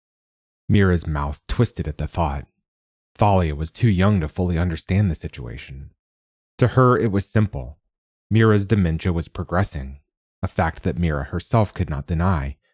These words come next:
and therefore she shouldn't live alone.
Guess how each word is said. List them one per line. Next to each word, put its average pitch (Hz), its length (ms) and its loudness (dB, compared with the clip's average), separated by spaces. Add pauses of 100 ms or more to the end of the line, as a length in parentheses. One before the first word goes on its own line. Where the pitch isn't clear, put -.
(240)
and 87 300 0
therefore 85 600 0
she 98 200 -6
shouldn't 95 320 0
live 73 120 -6
alone. 71 480 -2